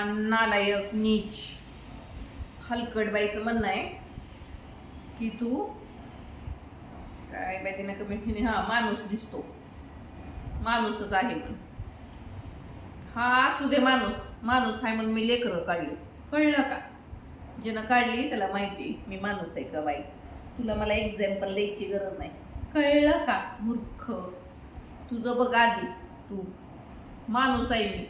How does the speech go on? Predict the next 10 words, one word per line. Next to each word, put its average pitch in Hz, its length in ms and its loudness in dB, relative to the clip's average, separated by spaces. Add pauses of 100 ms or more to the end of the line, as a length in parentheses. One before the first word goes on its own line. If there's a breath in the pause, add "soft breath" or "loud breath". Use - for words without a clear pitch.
(120)
म्हणून 233 340 0
बायांचे 240 520 6
कपडे - 380 -2
घालते, 254 420 0 (280)
कळलं 302 320 8
का? - 260 -2 (140)
<laughs> 277 60 -2 (3500 loud breath)
म्हणून 240 320 2
बायांवणी 220 640 8
राहते, - 360 6